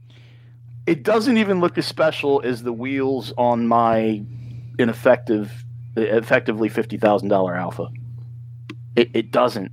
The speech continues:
The wheels on my Alfa are some of the most gorgeous factory wheels I've ever seen in my entire life. And I, I don't mind saying that. And yes, I'm biased, but they're beautiful. <laughs> They also look like a hazmat symbol,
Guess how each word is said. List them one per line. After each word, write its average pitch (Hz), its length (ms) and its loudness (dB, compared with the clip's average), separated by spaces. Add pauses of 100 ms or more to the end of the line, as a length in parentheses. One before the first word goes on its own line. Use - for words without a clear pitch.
The 123 100 2
wheels 151 280 2
on 139 80 2
my 117 160 2
Alfa 120 300 2
are 101 220 0
some 107 200 -2
of 104 80 2
the 98 40 -2
most 98 220 -6
gorgeous 104 340 2
factory 95 360 -2
wheels 92 240 -2
I've 92 60 -4
ever 95 140 -2
seen 101 200 -2
in 104 40 0
my 104 140 2
entire 104 300 6
life. 107 260 2 (880)
And 107 480 6 (580)
I, 107 320 4
I 107 120 4
don't 113 160 6
mind 107 200 4
saying 117 300 4
that. 85 180 -4 (240)
And 101 440 -2
yes, 123 260 6
I'm 113 140 6
biased, 107 480 2 (100)
but 107 160 4 (140)
they're 113 160 2
beautiful. 113 480 -2 (160)
<laughs> - 580 -4 (1200)
They 160 100 6
also 180 280 6
look 147 160 4
like 131 160 4
a 113 40 2
hazmat 117 480 2
symbol, 98 380 -8